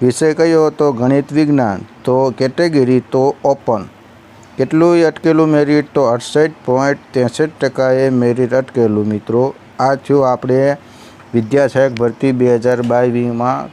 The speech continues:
ઘટ અને સામાન્યના રાઉન્ડમાં છેલ્લે પ્રત્યક્ષ યાદી પુનઃ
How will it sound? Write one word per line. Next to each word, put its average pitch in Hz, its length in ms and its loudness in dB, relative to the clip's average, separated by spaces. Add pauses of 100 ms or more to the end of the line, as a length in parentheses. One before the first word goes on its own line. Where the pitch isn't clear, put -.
ઘટ 120 260 -2
અને 120 320 -4
સામાન્યના 123 680 -2 (220)
રાઉન્ડમાં 120 580 -2
છેલ્લે 117 380 -4 (160)
પ્રત્યક્ષ 120 420 -8
યાદી 117 400 -2
પુનઃ 117 260 -8